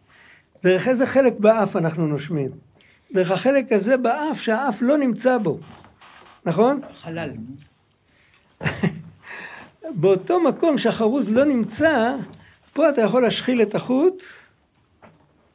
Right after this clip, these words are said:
Speaker 1: ואתה יכול, ואתה יכול לחבר את שני ה-, את שני החרוזים האלה יחד, ואז יש לך את המחזור הזה. כל העולמות בנויים ככה, וגם בנפש, כל הנטיות.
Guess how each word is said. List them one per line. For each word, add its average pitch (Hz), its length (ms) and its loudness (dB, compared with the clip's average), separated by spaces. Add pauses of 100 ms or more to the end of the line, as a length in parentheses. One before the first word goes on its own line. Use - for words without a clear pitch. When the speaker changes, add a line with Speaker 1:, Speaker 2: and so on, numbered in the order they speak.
(680)
Speaker 1:
ואתה 180 240 2
יכול, 233 400 2
ואתה 202 220 2
יכול 240 240 2
לחבר 220 800 2 (840)
את 180 100 -2
שני 226 260 0
ה-, 214 720 0 (1900)
את 185 60 0
שני 226 180 0
החרוזים 214 500 2
האלה 202 180 4
יחד, 190 380 2
ואז 208 200 2
יש 202 160 -2
לך 185 80 -4
את 208 120 -2
המחזור 190 340 0
הזה. 180 240 -2 (540)
כל 285 200 4
העולמות 254 600 4
בנויים 180 400 4
ככה, 160 400 -2
וגם 190 280 2
בנפש, 233 520 0
כל 208 200 2
הנטיות. 190 720 0